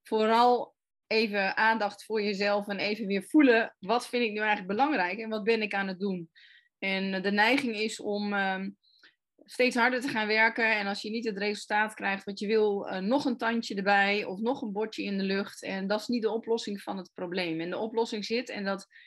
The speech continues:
is voor heel veel vrouwen niet makkelijk, is echt gewoon even eerst weer terug naar jezelf en goed voor jezelf zorgen. Ik gebruik ook vaak de metafoor, en die is helemaal niet, eh, nou, zo spannend meer, want je hebt het vast wel vaker gehoord, is van, eh, als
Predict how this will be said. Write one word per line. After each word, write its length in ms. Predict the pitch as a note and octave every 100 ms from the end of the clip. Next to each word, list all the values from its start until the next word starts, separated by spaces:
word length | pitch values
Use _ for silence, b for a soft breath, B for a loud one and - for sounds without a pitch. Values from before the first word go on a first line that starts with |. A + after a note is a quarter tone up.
| b b
is 180 | - G3+
voor 100 | G#3+
heel 200 | G#3+ B3
veel 100 | B3
vrouwen 400 | - G#3 G3 F#3+
niet 180 | G3 A#3
makkelijk, 380 | G#3+ A3 A3+ A3+
is 180 | G#3 -
echt 260 | G#3+ -
gewoon 420 | - G3 G3 G3+ G3 b b b _
even 320 | G#3+ G#3+ G#3
eerst 440 | - G#3+ A3 - -
weer 220 | G#3 G3
terug 300 | G#3 A3 A3
naar 180 | G3 F#3
jezelf 420 | F3 A3 F#3 E3
en 140 | -
goed 240 | F#3+ A3 -
voor 160 | G#3
jezelf 380 | F#3+ F#3+ F#3 F#3
zorgen. 480 | - F3 F3+ F3+ - _ _ _ _ _
Ik 140 | - -
gebruik 340 | G3+ G#3 G#3+
ook 120 | G#3+
vaak 220 | A#3 G#3+ G#3
de 60 |
metafoor, 560 | G3+ G3+ G3 - G3+ G#3+
en 140 | G3+
die 120 | G3 G3
is 100 | G3
helemaal 380 | G3+ G3 F#3
niet, 260 | F#3+ F#3+ F#3+
eh, 80 | F3+
nou, 340 | F3+ F3+ F3+
zo 120 | F3+
spannend 380 | F#3+ - G#3 F#3
meer, 160 | F#3 F3+
want 120 | F3+
je 60 | F#3+
hebt 140 | F#3
het 120 | F#3
vast 220 | G3+ A#3+ -
wel 120 | G3
vaker 360 | F#3+ F#3+ F#3+
gehoord, 380 | - F#3+ G#3+ A3
is 160 | G#3 -
van, 320 | F#3+ F#3 F3+
eh, 100 |
als 80 | F#3